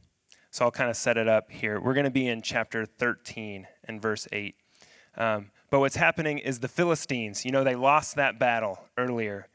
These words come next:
And what they want, they want another shot at Israel. They say, "You know what? We're coming back." And so they're mustering up their chariots. They're getting their troops ready. And so Samuel gives Saul some clear instruction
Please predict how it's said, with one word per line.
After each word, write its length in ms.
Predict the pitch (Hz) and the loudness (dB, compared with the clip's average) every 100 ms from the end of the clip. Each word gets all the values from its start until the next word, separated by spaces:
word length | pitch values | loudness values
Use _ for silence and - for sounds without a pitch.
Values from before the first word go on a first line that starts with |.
| _ _ | _ _
And 120 | 123 | -2
what 140 | 127 - | 0 2
they 140 | 160 | 0
want, 340 | 170 156 156 123 | 2 2 2 2
they 120 | 151 | 2
want 240 | 156 151 | 2 2
another 400 | 123 123 131 143 | 0 0 2 2
shot 420 | - - 120 120 - | -2 0 0 0 -4
at 120 | 120 | -8
Israel. 480 | 110 107 101 92 98 - | -6 -6 -6 -6 -8 -6
They 80 | 120 | -6
say, 140 | 113 127 | -4 -2
"You 80 | |
know 100 | 131 | 2
what? 200 | 135 139 | 4 4
We're 100 | 135 | 2
coming 300 | 131 135 120 | -2 -4 -2
back." 400 | 110 95 - - - _ _ _ _ _ _ _ _ _ _ - | -2 -2 -4 -14 -20 _ _ _ _ _ _ _ _ _ _ -4
And 360 | 139 135 131 123 | 0 0 -2 -2
so 140 | 139 | 0
they're 120 | 135 | 2
mustering 520 | 151 156 165 - 170 165 | 4 4 2 0 0 0
up 120 | - | 0
their 120 | 160 | -2
chariots. 540 | - 156 151 151 143 | 0 0 2 2 0
They're 100 | 135 | -4
getting 240 | 123 147 147 | -2 -2 0
their 100 | 139 | -2
troops 380 | - 147 - 131 | 0 -2 -2 0
ready. 440 | 127 123 123 117 _ _ _ _ | 2 0 -4 -10 _ _ _ _
And 100 | - | -8
so 120 | - 120 | -4 -2
Samuel 680 | - 151 151 156 156 156 - _ _ _ _ - | 0 0 0 0 0 -2 -6 _ _ _ _ -12
gives 280 | 113 139 131 | 0 0 0
Saul 600 | - - 127 110 110 - _ _ _ _ | -4 4 6 6 2 -4 _ _ _ _
some 240 | - 120 | -10 -10
clear 480 | - - 143 143 143 - | -10 -6 -2 0 -2 -6
instruction 760 | 127 - 120 117 - 107 98 | -10 -6 -2 -2 -4 -10 -12